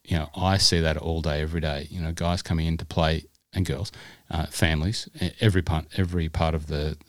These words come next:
the, you know, the, the human, uh, culture is coming in to play golf indoors. Why? Because you can. It's convenient. It's quick. It's out of the heat. It's out of the cold. It's out of the rain. It's out of the wind. Uh, you can have a great experience. You know, there's some, some drinks, nibbles, and, and whatever.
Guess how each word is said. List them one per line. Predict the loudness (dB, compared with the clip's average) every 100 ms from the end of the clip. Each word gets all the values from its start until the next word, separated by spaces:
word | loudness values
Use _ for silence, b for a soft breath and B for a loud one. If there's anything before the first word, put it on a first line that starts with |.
| -6
the, | -6
you | -6 -14
know, | -8 -6
the, | -4
the | -4
human, | 0 2 2 -2 B B B -10
uh, | -8 -2
culture | 0 2 2
is | 2 2
coming | 2 4
in | 2
to |
play | 2 2
golf | 2 -2 -2
indoors. | -2 0 2 0 -4 -12 b 0
Why? | 4 4 2 _
Because | -14 -4 -4
you | 2
can. | 0 0 -6
It's | -18
convenient. | -2 2 4 2 -2 -10
It's | -10 -10 _
quick. | 2 2 2 -10
It's | -12 0
out | 4 4
of |
the | 4
heat. | 4 2 2
It's | -8 2
out | 4 4
of |
the | 0
cold. | 2 4 4
It's | 2 4
out | 4 4
of |
the | 2
rain. | 2 2 2
It's | 2
out | 2 4
of | 2
the |
wind. | 4 4 4 -2 B B -8
Uh, | -4 -4 -2
you | -2
can | 0
have | 0 2
a | 2 0 -4 -4
great | -2 -2
experience. | -2 4 4 4 0
You | -2
know, | 0
there's | -2 0
some, | -2 -2 -4 -4
some | -2 4
drinks, | 4 4 0
nibbles, | 0 0 -2
and, | -2 -2 -2
and | -2
whatever. | 2 2 2